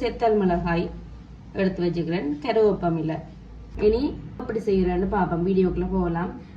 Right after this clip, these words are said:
அதுக்கு முதல் எல்லாரும் வீடியோ பாக்குறீங்க, ஆனா சப்ஸ்கிரைப் பண்ணாம பாக்குறீங்க. எங்களோட வீடியோ சப்ஸ்கிரைப் பண்ணி போட்டு பார்த்தா அது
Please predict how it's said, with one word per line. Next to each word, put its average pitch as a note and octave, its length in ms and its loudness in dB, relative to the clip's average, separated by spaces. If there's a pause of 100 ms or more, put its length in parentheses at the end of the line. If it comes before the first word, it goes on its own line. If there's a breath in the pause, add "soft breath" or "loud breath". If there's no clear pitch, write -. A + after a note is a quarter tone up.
(160 loud breath)
அதுக்கு B3+ 340 -2
முதல் A3 260 2 (340)
எல்லாரும் C4 380 0 (220)
வீடியோ C#4 280 2 (120)
பாக்குறீங்க, A#3 500 2
ஆனா B3+ 140 0 (100)
சப்ஸ்கிரைப் A#3+ 500 -4
பண்ணாம B3+ 400 2 (120)
பாக்குறீங்க. F3+ 420 0 (400 loud breath)
எங்களோட A3+ 320 0
வீடியோ B3 220 -2 (120)
சப்ஸ்கிரைப் A#3 540 0
பண்ணி B3 200 0 (100)
போட்டு G#3+ 260 0 (500)
பார்த்தா G#3 300 4 (220)
அது A3+ 100 2